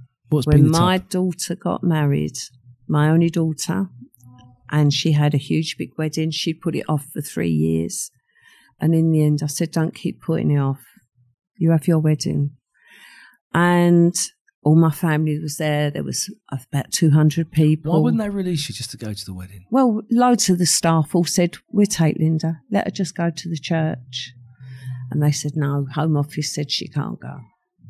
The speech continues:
Speaker 1: Was this during the first seven or after they added five?
Speaker 2: They added five.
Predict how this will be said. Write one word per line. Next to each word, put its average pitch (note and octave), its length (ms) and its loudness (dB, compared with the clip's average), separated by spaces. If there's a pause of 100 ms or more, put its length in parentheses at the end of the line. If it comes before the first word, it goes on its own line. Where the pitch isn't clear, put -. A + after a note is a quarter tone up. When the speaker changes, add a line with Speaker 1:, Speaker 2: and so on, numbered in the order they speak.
(440)
Speaker 1:
Was C3 140 6
this D3 140 4
during D3+ 260 6
the D3 60 8
first D3+ 360 4
seven A2+ 320 2
or G#2 160 0
after A2 220 -4
they A2 140 0
added G2+ 240 -2
five? F#2+ 440 -6 (380)
Speaker 2:
They D3 140 -4
added C#3+ 280 -2
five. - 460 -8